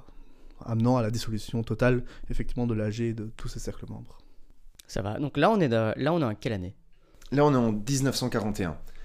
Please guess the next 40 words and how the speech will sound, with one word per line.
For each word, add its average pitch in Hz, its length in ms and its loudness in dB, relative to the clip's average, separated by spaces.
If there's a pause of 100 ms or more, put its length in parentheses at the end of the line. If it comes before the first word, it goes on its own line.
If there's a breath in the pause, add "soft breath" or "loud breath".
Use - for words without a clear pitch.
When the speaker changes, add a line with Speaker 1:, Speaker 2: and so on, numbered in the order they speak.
(320 soft breath)
Speaker 3:
Alors, 131 300 2
il 117 80 0
y 113 60 4
a, 110 220 4
euh, 101 340 2 (100)
à 110 100 0
ce, - 180 -8
allez, 104 400 2
à - 80 -6
ce - 120 -4
moment-là, 120 500 4
l'Université 104 580 -2
libre 101 140 -2
de 107 60 0
Bruxelles 104 320 -2
compte 101 240 -4
trois 147 240 6
mille 135 160 4
cent 123 160 2
vingt-cinq 110 320 -2
étudiants. 95 440 -4 (840 soft breath)
Ils 135 200 0
iront 139 260 4
soit 160 440 6
à 120 140 8
Louvain, 123 460 4
soit 120 200 0
à 113 60 4
Liège, 120 540 2
qui, 104 240 0
donc, 110 260 -4
les 104 240 -2
universités, 107 540 0
elles, 113 180 2
ne 104 60 2
vont 90 160 -4
pas - 180 0
fermer 127 260 2
leurs 110 140 2
portes - 420 0